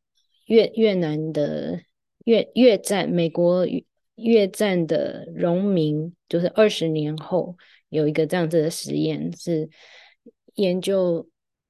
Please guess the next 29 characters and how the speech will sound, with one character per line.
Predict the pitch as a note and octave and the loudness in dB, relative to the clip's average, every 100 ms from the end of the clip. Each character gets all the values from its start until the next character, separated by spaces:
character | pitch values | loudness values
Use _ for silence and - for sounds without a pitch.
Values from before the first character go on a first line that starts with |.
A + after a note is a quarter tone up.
| _ _ | _ _
二 | - G#3+ | 0 0
十 | F#3 | 2
年 | E3+ D#3 E3 | 0 -2 -4
后 | E3 | -10
荣 | - F3 E3 F3+ - - - - | -2 0 0 -2 -6 -18 -18 -18
-，sorry， | - - - - G3 _ _ _ _ | -18 -14 -12 -14 -16 _ _ _ _
就 | - G3 | 0 0
是 | E3+ | 4
有 | F3+ | 2
真 | F3 A3 | 4 2
的 | G3 | 2
上 | G#3 F#3+ | 0 0
战 | F#3+ F3+ | 0 0
场 | F3 E3+ E3 | -2 -6 -6
的 | D#3+ | -4
那 | E3 E3+ | -4 -2
个 | D#3+ E3 F3 | -4 -6 -6
荣 | E3+ D#3 | -4 -2
民， | F3 E3 E3 F3 - - _ _ _ _ - | -2 -2 -4 -8 -12 -20 _ _ _ _ -4
二 | F3+ | -2
十 | |
年 | E3+ D3+ D3+ | 0 0 -2
后 | E3 F3+ - F#3 - _ _ _ | 0 0 0 -4 -16 _ _ _
的 | F3 D#3+ D#3+ E3 E3+ _ | -4 -4 -4 -10 -12 _
chronic | - - E3+ F3+ A#3+ C4+ - | -14 -6 -2 2 2 0 -8
P | - F3 | -8 -4
T | F3 E3+ | -2 -2
S | D3+ D3+ - - | -2 -4 -10 -6
D | D3+ C#3 D3 | -4 -4 -8